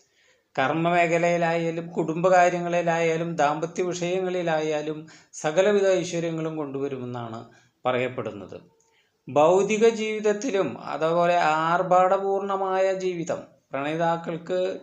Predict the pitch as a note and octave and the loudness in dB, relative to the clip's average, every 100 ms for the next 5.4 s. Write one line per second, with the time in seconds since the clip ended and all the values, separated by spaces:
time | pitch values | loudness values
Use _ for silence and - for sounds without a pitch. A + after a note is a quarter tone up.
0 | - E3+ E3 E3+ D#3+ F3+ E3+ F3 F3 F3+ | -6 0 2 0 2 4 6 4 2 0
1 | F#3 - - - _ D#3 E3 E3 E3+ F3 | -8 -14 -20 -20 _ -2 0 0 2 2
2 | F3 D#3 D#3+ E3+ E3+ E3 - F3+ F3 E3 | 4 0 0 -4 -4 -8 -6 -8 -4 -2
3 | D#3+ E3+ E3+ E3+ E3+ E3+ E3+ E3 F3 E3+ | 0 0 0 -2 -4 -6 -4 -4 -4 -4
4 | G3+ E3 E3 F3 F3 C#3+ D3 F3 F3 E3 | -4 -4 -2 -4 -2 -4 0 0 2 0
5 | E3 E3 E3 E3 | 0 -2 -4 -8